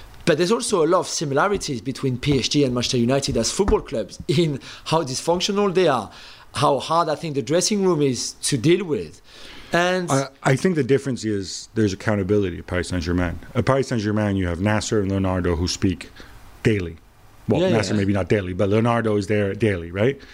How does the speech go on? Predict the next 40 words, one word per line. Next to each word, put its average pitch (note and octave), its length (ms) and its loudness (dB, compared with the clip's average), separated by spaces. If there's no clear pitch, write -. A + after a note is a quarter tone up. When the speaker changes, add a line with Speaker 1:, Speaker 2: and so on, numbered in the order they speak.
Speaker 2:
So D3 180 4
you C#3+ 180 0
can E3+ 180 0
judge C#3+ 320 2
and C3+ 80 -2
you C3 80 -2
can, A#2+ 180 -8
here, C#3 500 0
there's G#2 180 -2
nothing. G#2+ 320 -4
There's F#2 140 -2
a G#2 40 2
wall G2+ 340 2
of G2 100 -6
silence. G2+ 560 -4
Speaker 1:
But - 180 -4
Speaker 2:
There's - 200 2
just - 160 4
Speaker 1:
why - 0 -
would - 40 2
that C3+ 60 4
Speaker 2:
Ralph C3 100 2
Speaker 1:
be - 60 0
a - 20 4
problem C#3+ 220 2
Speaker 2:
Rangnick C3+ 40 2
and - 100 -2
Speaker 1:
for B2 40 0
Speaker 2:
his - 100 0
Speaker 1:
him? - 40 -2
Speaker 2:
glasses. A#2 500 -2
Speaker 1:
Maybe, D4+ 320 4
maybe A#3 240 0
he A#3 80 4
would, F#3+ 300 -2
maybe A3 220 2
Poch - 260 0
would F3+ 100 -6
prefer A3+ 360 0
that. B2 220 -2